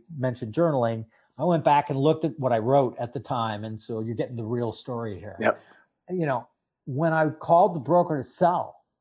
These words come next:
Speaker 1: it was kinda like almost a movie scene, right? Because I'm like, I'm like this, right? And I'm saying, "Sell 'em all." And he goes, "Man, are you smart. Thank God you're doing this. All right, buddy, I'll get back to you."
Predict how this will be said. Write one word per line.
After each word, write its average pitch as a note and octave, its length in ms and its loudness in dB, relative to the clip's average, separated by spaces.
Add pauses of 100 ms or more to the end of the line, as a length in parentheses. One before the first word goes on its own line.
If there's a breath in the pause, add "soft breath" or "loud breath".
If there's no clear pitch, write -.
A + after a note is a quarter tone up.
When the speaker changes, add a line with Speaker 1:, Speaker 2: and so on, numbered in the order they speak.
(160)
Speaker 1:
it - 20 -4
was C3 160 -4
kinda E3 240 -10
like D3+ 260 -4
almost C#3 320 -6
a B2 40 -6
movie C#3 400 -4
scene, G2+ 380 -12
right? A#2 260 -10 (100)
Because A#2+ 560 -10 (520)
I'm D#3 140 -2
like, D3 280 -2 (140)
I'm E3+ 140 -8
like D3 320 -2
this, C#3+ 440 -6
right? B2 240 -4 (140)
And B2 100 -4
I'm A#2+ 160 -6
saying, B2 320 -6
"Sell G#3+ 520 4
'em A#3 100 6
all." G3 320 8
And A#2+ 100 0
he C3 80 -2
goes, A2+ 380 0 (420 soft breath)
"Man, D3+ 440 6
are C#3 100 4
you B2 220 0
smart. C3 580 0
Thank C3 240 -4 (140)
God D3+ 340 6
you're C3+ 140 2
doing A#2+ 440 -2
this. G#2 240 -6
All B2 60 0 (100)
right, D3+ 120 6
buddy, A#2+ 160 0
I'll A2 80 -2
get A#2 160 -8
back B2+ 280 2
to B2 80 -2
you." G2 240 -6